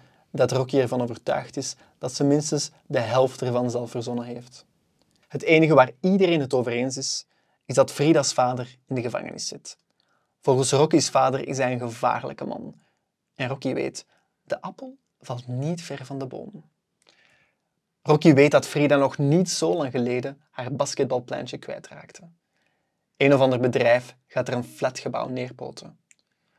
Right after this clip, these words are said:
Het pleintje waar de Rockstars spelen is nu het enige in Dogtown. Volgens Hi Hi gaat het niet lang duren voor Frida hun pleintje zal proberen over te nemen. En ja hoor,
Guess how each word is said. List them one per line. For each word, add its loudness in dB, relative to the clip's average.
Het 4
pleintje 8
waar 2
de 4
Rockstars -4
spelen -6
is -6
nu -2
het -4
enige -6
in -10
Dogtown. -16
Volgens 2
Hi -2
Hi -8
gaat -4
het -4
niet -4
lang -6
duren -8
voor -8
Frida -4
hun -4
pleintje -10
zal -6
proberen -4
over -10
te -16
nemen. -16
En -4
ja -6
hoor, -14